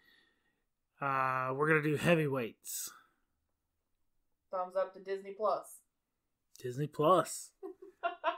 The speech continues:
Speaker 2: Well, shout out Disney Plus till they fucking give me a free subscription. <laughs>
Speaker 1: It's not gonna happen. <laughs>
Speaker 2: You wouldn't even know.
Speaker 1: Huh?
Speaker 2: They wouldn't even know. They wouldn't even notice.
Speaker 1: Anyway,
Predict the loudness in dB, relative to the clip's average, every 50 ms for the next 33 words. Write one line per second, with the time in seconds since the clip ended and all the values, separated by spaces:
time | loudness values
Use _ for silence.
0 | -4 -12 -12 -12 _ _ -18 -18 -18 _ _ _ -20 -20 -14 -6 -2 0 2 2
1 | 2 0 -2 -4 -6 -6 -6 -4 0 0 0 0 -2 -6 -6 -6 -6 -6 -6 -8
2 | -8 -8 -12 -12 -12 -10 -10 -10 -10 -10 -10 -10 -10 -10 -14 -20 -16 -10 -6 -6
3 | -6 -6 -8 -10 -12 -10 -6 -6 -8 -8 _ _ _ _ _ _ _ _ -16 -14
4 | -14 -14 -16 -18 _ -20 -12 -4 2 4 4 4 2 0 -2 -2 0 0 0 0
5 | -2 -2 -2 -2 4 8 8 8 8 6 2 0 0 0 0 0 0 0 0 0
6 | -2 -2 -2 -2 _ -2 -2 0 0 0 2 2 2 2 0 -4 -4 -2 0 2
7 | 2 2 2 2 4 4 4 2 2 0 -2 -2 -4 -6 _ _ -14 -14 -14 -14
8 | -14 _ _ _ _ _ _ _ _ _ _ _ _ _ _ -8 -2 -2 0 0
9 | -2 -6 _ -16 -10 -8 -8 -8 -8 -8 -12 -10 -8 -4 0 2 4 4 4 4
10 | 2 2 0 -2 -2 -6 -8 -6 -2 0 2 2 2 2 2 0 -2 -2 -6 -12
11 | -12 -10 -10 -10 -10 -10 _ _ _ _ _ _ _ _ -16 -14 -12 -12 -10 -12
12 | -12 -12 -14 -14 -14 -16 -8 _ 6 8 8 10 10 10 8 8 8 6 6 2
13 | -2 -4 -8 -10